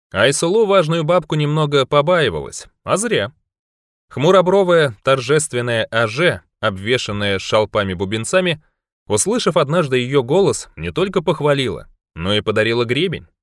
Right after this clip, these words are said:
а ещё велела петь на кухне, пока еда готовилась. Аже, бабушка. Шёлпы, серебряные и медные украшения, вплетаемые в волосы.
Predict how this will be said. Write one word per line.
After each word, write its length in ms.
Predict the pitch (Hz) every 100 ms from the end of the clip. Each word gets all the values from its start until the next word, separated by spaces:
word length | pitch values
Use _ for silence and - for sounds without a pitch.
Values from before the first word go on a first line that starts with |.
| _
а 100 | 82
ещё 300 | 92 - 147
велела 340 | 151 120 135 117
петь 240 | 127 117
на 140 | 110
кухне, 360 | 104 143 123 107
пока 280 | - 110 127
еда 300 | 127 139 123
готовилась. 640 | 92 80 76 65 53 - - _ _ _ _ _ _ _ _
Аже, 420 | 180 160 101 69 - _ _
бабушка. 580 | 113 139 113 90 - - _ _ _ _ _ _ -
Шёлпы, 560 | - 156 123 87 71 _ _ _
серебряные 640 | - 170 165 143 120 113 101
и 160 | - 113
медные 360 | 113 87 90
украшения, 560 | 87 104 104 165 120 90
вплетаемые 760 | - 127 135 117 107 101 98
в 40 | 92
волосы. 460 | 90 73 - -